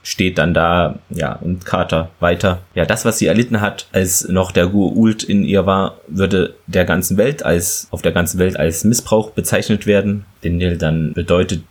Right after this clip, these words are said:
die Tatsache, dass sie Windböen und Donner als Zeichen gedeutet hat, denn überhaupt nichts?“ Carter ist natürlich da in dem Bereich skeptisch. „Ja, bestimmt will sich ein Teil von ihr all dem stellen“, meint sie, „und ein anderer will das eben nicht.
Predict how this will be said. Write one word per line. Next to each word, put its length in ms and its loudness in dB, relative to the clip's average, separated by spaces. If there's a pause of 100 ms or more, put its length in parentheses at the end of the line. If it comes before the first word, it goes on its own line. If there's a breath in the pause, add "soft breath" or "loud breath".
die 140 -2
Tatsache, 420 0
dass 400 -2
sie 220 -2
Windböen 400 2
und 180 0
Donner 240 4
als 220 0
Zeichen 400 -2
gedeutet 400 0
hat, 180 -2
denn 160 2
überhaupt 480 -2
nichts?“ 600 -4 (100)
Carter 280 -2
ist 120 -6
natürlich 340 -2
da 220 -2
in 100 -2
dem 140 0
Bereich 300 2
skeptisch. 680 -2
„Ja, 320 0
bestimmt 420 0
will 120 -2
sich 200 -2
ein 100 0
Teil 280 -2
von 200 -2
ihr 380 2
all 160 -2
dem 180 -2
stellen“, 400 -2
meint 280 0
sie, 420 0
„und 140 0
ein 100 2
anderer 400 2
will 140 0
das 200 0
eben 220 0
nicht. 320 -4